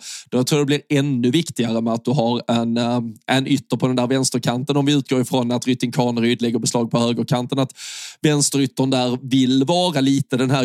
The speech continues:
Yusuba-typen, att, eh, med, med speed, djupledslöpningar, hota in bakom när anfallsspelare droppar ner lite, att du då också ska ha en Olivia Skog som utgår från vänster och vill skära inåt i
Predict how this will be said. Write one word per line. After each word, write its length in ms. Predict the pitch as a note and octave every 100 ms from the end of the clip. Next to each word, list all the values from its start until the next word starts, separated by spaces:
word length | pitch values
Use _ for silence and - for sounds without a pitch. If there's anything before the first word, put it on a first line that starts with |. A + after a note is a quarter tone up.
| A#2+
Yusuba-typen, 960 | B2 A#2 B2 B2 - A#2+ A2+ D3 D#3
att, 360 | D#3+ A#2+ A#2 -
eh, 140 | B2+
med, 220 | A#2+ C3 -
med 280 | C#3+ C#3 C3
speed, 380 | - C#3+ C3 A#2
djupledslöpningar, 1300 | C3 C3+ - B2+ - C3 B2 - C3 B2+ B2+ A#2+
hota 300 | C#3 B2+ -
in 260 | D3 C3+ B2+
bakom 560 | B2+ C3 - - C3 C3+
när 360 | B2+ B2+ A#2+ -
anfallsspelare 880 | B2 B2+ B2+ A2+ - B2 A#2 A#2+
droppar 380 | A#2+ A#2+ A2+ B2+
ner 200 | B2+ A#2+
lite, 520 | A#2+ C3 B2+ - A#2+ A#2 - -
att 220 | - B2+ -
du 60 |
då 180 | C3 C3
också 400 | - C3 - -
ska 140 | C#3+ E3+
ha 120 | C#3+
en 100 | B2+
Olivia 280 | B2 A#2+ B2+
Skog 380 | - C3+ B2+ B2
som 140 | D3
utgår 300 | D3 - B2+
från 140 | C3+
vänster 540 | C3 A#2 B2+ - B2 -
och 120 | A#2
vill 180 | - A#2+
skära 460 | A#2+ B2+ B2 A#2 B2 -
inåt 580 | C#3+ A#2+ B2 C#3+ - -
i 340 | - D#3 C3